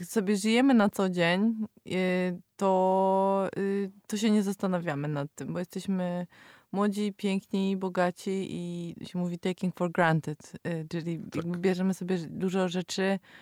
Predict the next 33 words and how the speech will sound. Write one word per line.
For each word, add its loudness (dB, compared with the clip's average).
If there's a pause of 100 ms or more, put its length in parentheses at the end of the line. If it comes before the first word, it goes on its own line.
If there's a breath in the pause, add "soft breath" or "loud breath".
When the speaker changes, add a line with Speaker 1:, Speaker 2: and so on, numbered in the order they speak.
(360 loud breath)
Speaker 2:
Za 2
Speaker 1:
mm, 4
Speaker 2:
pewnik. 0
Speaker 1:
za 2
pewnik 4
i 0
za 4 (120)
oczywistość. -2
Jest -12
taki -2 (300 loud breath)
nurt 2
w, -14
y, 4 (580)
psychologii, 2
który -4
się -4
nazywa -2
psychologią, -2 (400 loud breath)
y, -2
gestalt. 0 (920)
Speaker 2:
Mhm. -4
Speaker 1:
E, 4 (140)
i, 0
e, 0 (180)
bardzo 0
mi 6
się -8
podoba, 2
w -6
jaki -2
sposób, -2
e, 6
e, 4